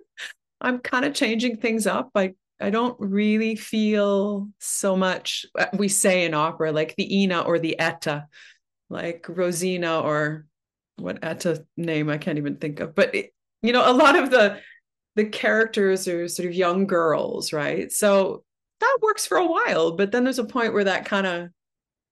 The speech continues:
doesn't kind of feel so much like what you want to do anymore. So I'm sort of starting to change things up. I will always sing Handel, full stop. Until, as <laughs> the saying goes,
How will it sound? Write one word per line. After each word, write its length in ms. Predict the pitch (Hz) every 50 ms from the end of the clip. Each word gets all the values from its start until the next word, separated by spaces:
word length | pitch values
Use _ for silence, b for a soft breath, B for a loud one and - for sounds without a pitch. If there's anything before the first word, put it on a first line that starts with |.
| _ _ -
doesn't 420 | 269 285 294 285 285 269 269 - - _ _ - -
kind 120 | 311 339
of 80 | 370 370
feel 540 | - - - 302 311 302 - 311 294 285 _ _ _ _ _ -
so 600 | - - - 269 247 247 254 262 262 247 240 220 214 - _ _ _ _ _ -
much 280 | 240 254 254 - -
like 160 | 254 247 240 247
what 140 | 240 -
you 100 | 226 220
want 200 | 214 220 214 214
to 80 | 208 208
do 220 | 190 220 214 208
anymore. 340 | 214 214 214 208 208 208 220
So 160 | 214 - 277
I'm 80 | 302 320
sort 180 | - 285 226 233
of 100 | - - _ _ _ _ _ _ _ _ _ _ _
starting 360 | - - - 285 277 254 226
to 60 | 196 196
change 340 | - - 175 - 170 -
things 220 | - 170 165 156 165
up. 200 | 147 147 - B B B B B
I 100 | 285 294
will 220 | 285 320 302 - -
always 460 | 233 240 233 214 202 196 196 196 -
sing 140 | 196 170 160
Handel, 520 | 165 170 147 139 - - - - - - - _ _ _
full 240 | _ - 262 233 214
stop. 420 | - - - 160 139 - - - _ _ _ _ _ _ _ _ _ _ _ -
Until, 520 | 196 196 196 196 - - 240 226 226 226 -
as 280 | 190 190 185 - -
<laughs> 160 | - - -
the 80 | - 254
saying 460 | 262 - - - 294 233 226 233 220
goes, 340 | 196 190 185 180 175 175